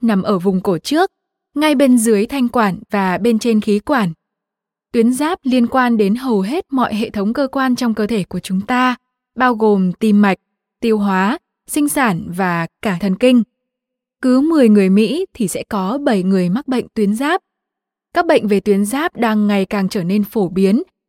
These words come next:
bởi ảnh hưởng từ chế độ ăn bất ổn định, thói quen sinh hoạt và nghỉ ngơi thiếu kiểm soát, cùng các yếu tố khách quan đến từ phóng xạ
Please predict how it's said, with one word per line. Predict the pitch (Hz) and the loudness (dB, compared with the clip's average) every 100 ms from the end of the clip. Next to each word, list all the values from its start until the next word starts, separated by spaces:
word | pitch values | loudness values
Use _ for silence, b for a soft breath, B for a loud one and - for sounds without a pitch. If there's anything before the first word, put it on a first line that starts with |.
| _ | _
bởi | 247 214 | -2 -2
ảnh | 208 190 | -2 0
hưởng | 214 190 160 | 0 0 -2
từ | - 190 | -2 -2
chế | 180 202 | -2 -2
độ | 277 | -2
ăn | - 214 208 | -2 0 0
bất | 254 403 | -2 -2
ổn | 220 170 | -2 0
định, | 196 220 _ _ _ _ | 0 0 _ _ _ _
thói | - 240 | -8 -4
quen | 302 294 | -2 -2
sinh | - 285 | -2 0
hoạt | 254 214 220 | 2 0 -2
và | 175 196 185 | -4 -2 0
nghỉ | 190 185 | 0 0
ngơi | 175 226 220 | 0 0 0
thiếu | 220 196 | -2 -4
kiểm | 220 285 160 | 0 -2 -2
soát, | 269 320 - _ _ _ | -4 -4 -6 _ _ _
cùng | - 233 220 | 0 2 2
các | 302 - | 0 0
yếu | 240 | 0
tố | 226 208 202 | 2 0 -2
khách | 349 370 | -4 -6
quan | - 254 247 190 | -2 0 0 0
đến | 208 185 | -2 -2
từ | 233 247 | -2 -4
phóng | - 190 | -2 -4
xạ | 226 302 262 | -2 -2 -2